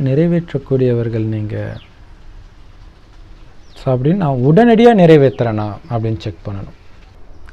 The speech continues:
பாபா சொல்றார், "குழந்தைங்களே, இப்ப நிறைய சேவை பண்ணணும் நீங்க." ஆனா நிறைய நல்ல நல்ல குழந்தைங்க கூட அப்பாவை விவாகரத்து பண்ணிட்டு அப்பாவை விட்டுட்டு போயிடுது.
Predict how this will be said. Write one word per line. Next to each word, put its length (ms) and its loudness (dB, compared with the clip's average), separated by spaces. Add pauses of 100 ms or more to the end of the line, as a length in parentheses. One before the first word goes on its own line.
(140)
பாபா 200 -6 (120)
சொல்றார், 320 -8
"குழந்தைங்களே, 640 0
இப்ப 220 -2
நிறைய 640 -2
சேவை 460 0
பண்ணணும் 360 -4
நீங்க." 600 -6 (1200)
ஆனா 220 -4
நிறைய 880 0 (160)
நல்ல 260 0
நல்ல 340 2 (120)
குழந்தைங்க 460 0
கூட 320 -4
அப்பாவை 580 -4
விவாகரத்து 600 -2
பண்ணிட்டு 360 -4
அப்பாவை 300 0
விட்டுட்டு 380 -4
போயிடுது. 460 2